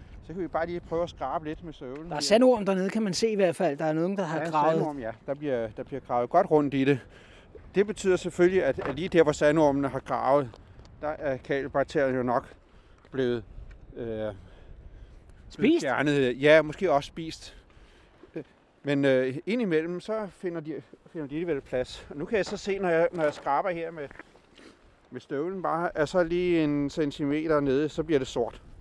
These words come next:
Speaker 1: Og det er så sulfid. Det er jernsulfid, og det er noget af det allerbedste for, for kalkbakterierne.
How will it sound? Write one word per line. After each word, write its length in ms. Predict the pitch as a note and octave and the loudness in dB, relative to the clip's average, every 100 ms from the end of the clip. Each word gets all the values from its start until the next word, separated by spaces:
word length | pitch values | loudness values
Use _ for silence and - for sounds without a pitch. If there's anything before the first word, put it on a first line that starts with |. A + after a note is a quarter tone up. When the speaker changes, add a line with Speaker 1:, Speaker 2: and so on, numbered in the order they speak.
| - - - - _ _ - _ _ - | -20 -20 -20 -20 _ _ -20 _ _ -10
Speaker 1:
Og 140 | - | -4
det 60 | F#3 | -2
er 40 | |
så 140 | F3+ D3 | 2 0
sulfid. 420 | - B2 - A#2 - - - - _ _ _ _ _ | 0 -8 -6 -8 -10 -20 -20 -20 _ _ _ _ _
Det 260 | D3+ D#3 C#3 | -8 -4 -4
er 100 | B2 - | -4 -2
jernsulfid, 600 | C3+ A#2 - C3+ - A#2+ - - | 0 0 -4 -10 -8 -8 -10 -16
og 160 | - B2 | -14 -6
det 140 | D3+ | -2
er 40 | C3+ | 2
noget 160 | C3+ | 2
af 60 | B2 | 4
det 60 | |
allerbedste 460 | C#3+ B2 A2+ - C3 | 2 2 -4 -8 -16
for, 200 | - G#2+ _ - - - _ - | -12 -12 _ -20 -20 -20 _ -6
for 220 | A2+ G#2+ | -4 -4
kalkbakterierne. 800 | - A2+ A#2+ A#2 - - A2 A2 | -4 -4 -4 -8 -6 -6 -6 -8